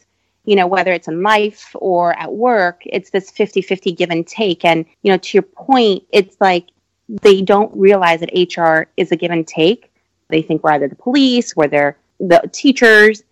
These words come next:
and it's really not. And I think it's really hard to get people to shift and saying, "Hey, what can I do for you?" You know, or,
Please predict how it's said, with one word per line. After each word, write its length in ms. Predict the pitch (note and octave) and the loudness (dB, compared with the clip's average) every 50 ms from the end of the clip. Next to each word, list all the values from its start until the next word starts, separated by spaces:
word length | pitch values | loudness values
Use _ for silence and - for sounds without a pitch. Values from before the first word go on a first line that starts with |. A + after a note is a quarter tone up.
| _ _ _ _ _ _ | _ _ _ _ _ _
and 460 | - F3+ F3 F3 E3+ E3+ E3 E3 E3 - | -4 -4 -2 -2 -2 -2 -4 -4 -6 -6
it's 260 | - A3+ A3 - - | -6 -8 -8 -6 -6
really 280 | C#4+ F4 A4 B4+ G#4+ D4 | -4 -4 -2 0 0 0
not. 260 | A3 G3 F#3+ E3+ - | 0 2 0 0 -2
And 80 | - F#3 | -2 -4
I 80 | F#3+ | -6
think 180 | F#3+ - C4+ C4+ | -4 -4 -4 -4
it's 180 | C#4 - - - | -4 -8 -6 -4
really 180 | A3+ A3 G#3+ A3 | -2 -2 -2 -2
hard 320 | G3+ - G#3 G3 G3 F#3+ | -2 0 2 2 2 0
to 80 | - F#3 | -2 -6
get 240 | F3 F#3 F#3 - _ | -4 -4 -4 -4 _
people 200 | - G3 G3+ F#3 | -8 -8 -6 -8
to 80 | F3+ | -8
shift 420 | - - - - G3+ G3+ G3+ _ _ | -8 -10 -4 -2 -2 -2 -2 _ _
and 160 | F#3+ F#3 F3+ | -4 -4 -4
saying, 360 | _ _ F#3+ F3+ E3+ E3 E3+ F3 _ _ _ _ _ _ _ - | _ _ -6 -6 -4 -6 -8 -10 _ _ _ _ _ _ _ 0
"Hey, 320 | A3 G3+ F#3+ F3 E3 _ _ _ _ _ _ _ | 0 0 0 -2 -4 _ _ _ _ _ _ _
what 160 | G3+ G3+ G3 - | -2 0 0 2
can 80 | G#3 | 0
I 60 | G3+ | 0
do 120 | G3 F3+ G3 | 2 0 -2
for 140 | F#3 _ F#3+ | -6 _ -4
you?" 560 | F#3 F#3 F#3+ F#3+ F#3 F#3 F#3 F3+ F3+ F#3 F#3 _ _ _ _ _ _ _ _ _ _ _ _ | -2 2 4 4 6 6 4 2 0 -2 -4 _ _ _ _ _ _ _ _ _ _ _ _
You 140 | G#3 G#3 F#3 | 0 2 2
know, 340 | F3+ E3+ E3 E3 E3 D#3+ - | 2 4 2 2 0 0 -2
or, 500 | - F3+ E3+ E3 E3 E3 E3 D#3+ E3 _ | -2 0 0 0 0 0 -2 -2 -4 _